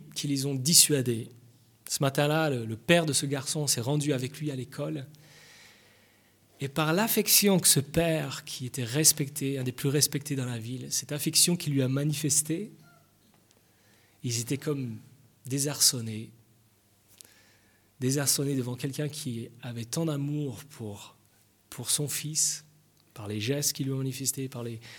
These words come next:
la manière de dire au revoir, qu'ils étaient dissuadés de, de vouloir lui faire du mal. Le croyant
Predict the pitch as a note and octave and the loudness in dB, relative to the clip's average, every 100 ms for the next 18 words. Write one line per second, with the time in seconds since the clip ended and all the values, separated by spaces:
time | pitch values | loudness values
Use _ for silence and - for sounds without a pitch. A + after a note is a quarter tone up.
0 | - B2+ B2+ C3+ C#3+ C#3+ B2+ A#2 B2 A#2 | -12 -4 -2 0 0 -2 -4 -4 -6 -8
1 | G2+ A2 A#2 A#2 - - _ _ - B2 | -8 -8 -8 -10 -16 -20 _ _ -12 -4
2 | B2 B2 A#2+ C3 - C3 A#2 B2+ B2 A#2+ | -4 -4 -4 0 0 -2 -2 -4 -4 -8
3 | - - _ - A2+ B2 C3+ A#2+ A#2+ - | -12 -18 _ -8 -4 -2 0 -2 -2 -4
4 | A2+ G#2+ G#2+ G#2 A2 A#2+ - - _ _ | -4 -6 -4 -6 -8 -12 -18 -20 _ _
5 | _ _ _ _ _ _ _ _ _ _ | _ _ _ _ _ _ _ _ _ _
6 | _ _ - - - - - - - - | _ _ -20 -20 -20 -20 -20 -20 -20 -20
7 | - _ _ D3+ - E3 E3 E3 F3+ G3+ | -20 _ _ -14 -4 2 2 2 0 -4